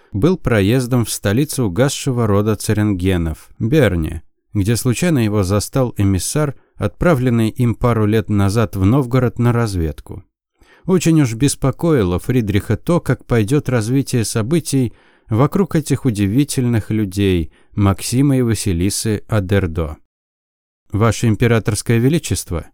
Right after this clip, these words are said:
с почтением склонился Мартин Шварц. «Я рад, что ты смог меня догнать», кивнул император. «Рассказывай». «Вы были совершенно правы насчёт Максима Адердо.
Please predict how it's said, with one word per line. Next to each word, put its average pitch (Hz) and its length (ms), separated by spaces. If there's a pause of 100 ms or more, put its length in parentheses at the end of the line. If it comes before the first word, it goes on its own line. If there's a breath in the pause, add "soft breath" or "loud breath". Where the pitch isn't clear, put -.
(120)
с - 100
почтением 92 560
склонился 92 640
Мартин 90 440
Шварц. - 600 (580)
«Я 117 200
рад, 117 200
что - 180
ты 135 140
смог 92 320
меня 92 240
догнать», 85 640 (220)
кивнул 90 360
император. 87 580 (360 soft breath)
«Рассказывай». 101 840 (720)
«Вы 117 280
были 120 260
совершенно 110 720
правы 131 400
насчёт 92 420
Максима 98 600
Адердо. 92 560